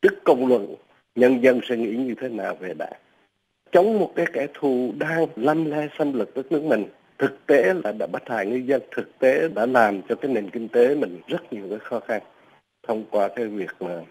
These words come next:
cho đấu thầu các cái lô dầu khí đó. Bởi vì cái ngành dầu khí Việt Nam là một cái ngành kinh tế quốc dân rất là quan trọng. Rồi lại gần như là tràn ngập lãnh thổ Việt Nam,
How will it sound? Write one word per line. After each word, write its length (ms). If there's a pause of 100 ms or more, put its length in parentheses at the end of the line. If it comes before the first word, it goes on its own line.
cho 120
đấu 260
thầu 300
các 80
cái 180
lô 140
dầu 160
khí 280
đó. 120 (640)
Bởi 200
vì 140
cái 140
ngành 200
dầu 160
khí 220
Việt 220
Nam 240
là 140
một 100
cái 100
ngành 340 (160)
kinh 160
tế 100
quốc 220
dân 220
rất 180
là 140
quan 220
trọng. 180 (460)
Rồi 300
lại 340
gần 360
như 120
là 180
tràn 220
ngập 180
lãnh 220
thổ 160
Việt 200
Nam, 200